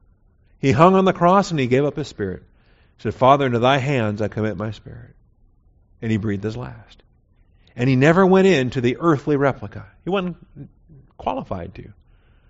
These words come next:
Only the Levites. He wasn't Levitical. That wasn't his priesthood. Right? He just broke the veil and showed that empty room for what it was.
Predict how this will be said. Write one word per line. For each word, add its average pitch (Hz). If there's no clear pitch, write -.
Only 180
the 175
Levites. 156
He 165
wasn't 190
Levitical. 113
That 165
wasn't 185
his 147
priesthood. 156
Right? 139
He 131
just 113
broke 135
the 156
veil 151
and 107
showed 147
that 120
empty 147
room 147
for 143
what 147
it 147
was. 104